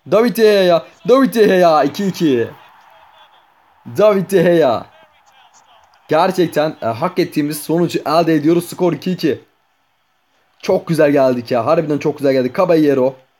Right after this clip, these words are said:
Harika bir pas. İşte David De Gea. Dur, durmadan çok güzel önüne alıp skoru iki ikiye getirdi. Şimdi full hücum yaptıkları için üzerime gelmeye devam edecekler. Hugo Lloris.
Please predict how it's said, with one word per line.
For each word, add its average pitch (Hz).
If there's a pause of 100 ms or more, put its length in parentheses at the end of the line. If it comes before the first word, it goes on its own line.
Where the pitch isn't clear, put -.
(320)
Harika 185
bir 147
pas. 135 (680)
İşte 202
David 180
De 170
Gea. 143 (200)
Dur, 156
durmadan 156 (640)
çok 180
güzel 151
önüne 151
alıp 147
skoru 143
iki 143
ikiye 165
getirdi. 143 (880)
Şimdi 160 (440)
full -
hücum 165
yaptıkları 160
için 190 (500)
üzerime 147
gelmeye 165
devam 175
edecekler. 151
Hugo 160
Lloris. 180